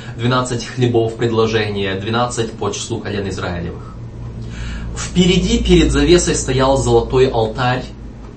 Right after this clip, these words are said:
или еще его называли жертвенник курения, на котором воскурялся фимиам из особого ароматного,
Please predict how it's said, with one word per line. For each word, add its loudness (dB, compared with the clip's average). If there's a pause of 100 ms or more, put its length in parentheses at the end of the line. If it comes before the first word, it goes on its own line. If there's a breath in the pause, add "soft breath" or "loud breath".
(260)
или 2
еще 0
его 0
называли 0
жертвенник -4 (460)
курения, -2 (800 loud breath)
на 2
котором 2
воскурялся 0
фимиам 0 (1000 loud breath)
из 0
особого 4
ароматного, 0